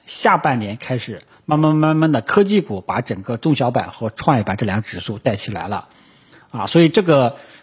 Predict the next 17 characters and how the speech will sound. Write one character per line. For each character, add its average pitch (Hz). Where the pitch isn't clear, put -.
每 123
个 196
指 120
数 156
涨 110
跌 160
的 143
原 117
因 185
呢， 98
你 101
要 101
搞 95
清 127
楚， -
好 107
吧？ 101